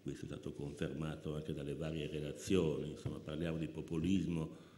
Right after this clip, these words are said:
parliamo di una famiglia molto composita di, di fenomeni o di ideologie politiche.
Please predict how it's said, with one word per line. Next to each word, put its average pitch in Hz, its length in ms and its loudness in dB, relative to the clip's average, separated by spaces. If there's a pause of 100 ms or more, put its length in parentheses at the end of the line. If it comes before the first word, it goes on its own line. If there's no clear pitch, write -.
(320)
parliamo 85 340 0
di 78 80 0
una 85 160 2
famiglia 92 1400 4
molto 95 580 2
composita 92 1000 4
di, 87 360 -2 (540)
di 85 140 -4
fenomeni 90 1000 4 (960)
o 87 180 2
di 82 160 2
ideologie 85 580 4
politiche. 71 840 0